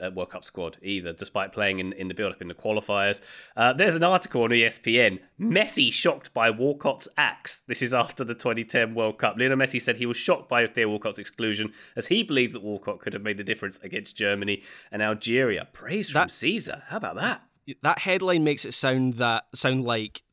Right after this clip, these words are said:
Speaker 2: Theo Walcott was carrying an axe around, which, to be fair, I, I would be shocked by that as well. <laughs> Barcelona are playing Arsenal in the Champions League. Theo Walcott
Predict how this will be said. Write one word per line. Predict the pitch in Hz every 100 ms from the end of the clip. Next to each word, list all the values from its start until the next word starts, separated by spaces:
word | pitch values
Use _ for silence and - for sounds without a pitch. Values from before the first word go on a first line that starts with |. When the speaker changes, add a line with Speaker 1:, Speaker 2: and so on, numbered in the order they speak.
| -
Speaker 2:
Theo | 139
Walcott | 123 120 120 131
was | 113 -
carrying | - 117 123 120
an | 117
axe | 131 - 147
around, | 147 165 185 180
which, | 160 -
to | -
be | 160
fair, | - 190 147 127 120
I, | 139 143 143 131
I | 135 139
would | 139 135
be | -
shocked | - 135 135
by | 139 131
that | 135 131
as | 127
well. | 135 143 147
<laughs> | 139
Barcelona | 143 139 139 139
are | 131
playing | - 131
Arsenal | 131 131 139
in | 131
the | 123
Champions | 135 131 135
League. | 147
Theo | 147 135 127
Walcott | 127 127 139 123